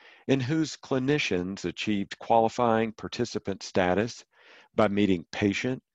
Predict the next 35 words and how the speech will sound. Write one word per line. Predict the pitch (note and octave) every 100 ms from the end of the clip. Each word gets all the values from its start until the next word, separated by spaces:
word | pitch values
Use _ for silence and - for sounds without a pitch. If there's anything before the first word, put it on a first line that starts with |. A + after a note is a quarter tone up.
| _ -
or | F2+
payment | - - A#2 G#2 -
thresholds | A2+ B2 B2 F#2 F2+ F2+ F2+ E2+
in | D#2
twenty | - F#2+ E2
nineteen | E2 E2 E2 - G2 F2+ G2 A2+ A#2 _ _ _ _ _ -
should | - E3+ E3+ D3+
begin | D#3 C#3 C#3+
receiving | C#3 C3 B2+ A#2 A#2 A#2
these | G2 E2+ -
five | F#2 G2 A#2+
percent | C3 - B2 - -
bonus | F#2+ D3+ C3+ -
payments | - F#2 F#2+ G2+ - - _ _ -
in | C#3+
the | A#2+
coming | - G2+ D#2+ D2
days. | F2 F2+ D#2+ C#2 C#2 - _ _ _ _ _ _ _ _ _ -
C | B2+ A2+
M | F2+
S | F2 G2+ -
plans | - G#2+ A2 A#2 -
to | -
publish | - G2+ G2 F2
a |
notice | E2+ F2 F#2 A#2+ - - _ _ -
for | F2 -
any | A#2 D#3+
providers | - F#2+ F2 E2+ F2 G2+ A2 -
that | F#2
expect | E2+ - - G#2+ -
to | G2
receive | F#2 - G2+ E2+
these | F2+ F2+ -
payments | - G2+ G#2 A#2+ -